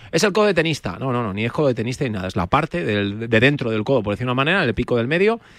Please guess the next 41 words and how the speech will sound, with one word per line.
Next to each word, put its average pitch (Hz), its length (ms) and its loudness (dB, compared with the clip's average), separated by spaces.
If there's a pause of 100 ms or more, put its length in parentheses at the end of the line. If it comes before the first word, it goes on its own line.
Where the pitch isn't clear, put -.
(160)
y 131 80 0
normalmente 127 360 4
ya 131 100 4
te 127 80 2
os, 117 140 2
os 127 200 2
digo 135 220 4
que 139 80 -2
es 131 80 -4
por 151 180 0
sobrecarga 135 760 0 (300)
de 123 140 2
la 110 100 2
zona 143 200 2
escapular, 147 960 2
del 123 180 -2
trapecio, 139 540 -2
o - 20 0
sea, 120 180 -2 (260)
que 135 100 2
habría 147 240 4
que 151 120 -2
mirar, 147 380 2
habría 139 240 2
que 139 100 0
pasar 131 200 -2
por 123 140 -2
consulta, 156 800 0
eh, 110 160 -4
ya, 113 180 0
como 107 140 -4
ya 117 80 -2
sabes 123 140 0
dónde 113 200 -2
estamos, 139 320 -4
si 127 60 -4
lo 107 100 -2
necesitas, 104 340 -4
Carlos, 127 260 0
estás 110 180 -4
cerquita, 147 440 0